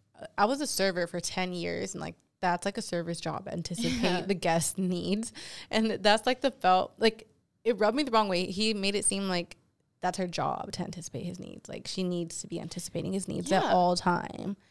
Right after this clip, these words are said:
Speaker 1: It's like, okay, if sh-, if she has time, she'll get to it.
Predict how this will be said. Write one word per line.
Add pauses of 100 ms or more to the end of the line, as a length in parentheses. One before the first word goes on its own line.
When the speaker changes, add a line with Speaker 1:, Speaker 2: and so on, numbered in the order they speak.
(140)
Speaker 1:
It's
like,
okay,
if
sh-,
if
she
has
time, (260)
she'll
get
to
it.